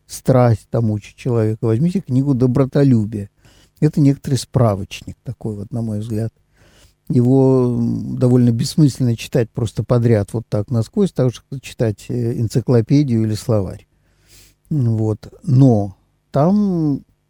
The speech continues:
большинство святоотеческих советов, изречений, э, собрано по темам, допустим, по каким-то страстям. Как бороться со страстью, там, э, сребролюбия, как бороться со страстью, там, чревоугодия,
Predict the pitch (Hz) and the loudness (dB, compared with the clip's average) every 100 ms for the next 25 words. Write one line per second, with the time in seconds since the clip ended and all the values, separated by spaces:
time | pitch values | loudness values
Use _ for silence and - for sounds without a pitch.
0 | _ _ _ _ _ 135 139 - 139 131 | _ _ _ _ _ -2 -2 0 -4 -4
1 | - 139 120 101 104 - 117 - 113 - | -2 0 0 -2 -6 -8 -6 -4 -4 -4
2 | 110 - - 113 - _ _ _ _ _ | -8 -10 -10 -10 -10 _ _ _ _ _
3 | _ _ - 110 107 147 165 139 - 117 | _ _ -2 0 4 4 2 0 -2 -2
4 | 127 156 - 165 196 185 156 127 - 131 | -2 -8 -2 0 2 2 2 0 -2 0
5 | 117 117 110 - 175 185 156 131 117 - | 2 2 0 0 0 0 2 0 0 -2
6 | 139 - 127 107 95 98 127 _ 135 104 | -4 -2 0 2 0 -10 -16 _ -12 -8
7 | 139 131 - 107 104 139 131 110 - 120 | -2 -4 -2 -6 -2 -2 -2 -6 -2 -4
8 | 104 101 - 110 90 - 92 92 120 113 | -2 -10 -6 -8 -8 -10 -12 -6 -4 -2
9 | 107 107 98 - - - - 107 98 - | -2 -2 -8 -12 -12 -8 -4 -4 -6 -12
10 | 101 98 101 - _ - - - - _ | -14 -12 -14 -18 _ -20 -20 -20 -20 _
11 | 123 113 113 104 - 135 131 127 117 113 | -2 0 0 -2 2 4 6 6 4 2
12 | 110 107 110 123 117 120 120 113 - - | 2 -2 -2 -2 0 0 0 -2 -6 -6
13 | 107 - 117 107 - 113 - 110 107 110 | -6 -2 0 0 -4 -10 -4 -4 -2 -6
14 | 117 110 110 - 117 113 123 113 98 98 | -8 -8 -10 -2 2 4 4 2 0 -2
15 | 104 107 | -4 -6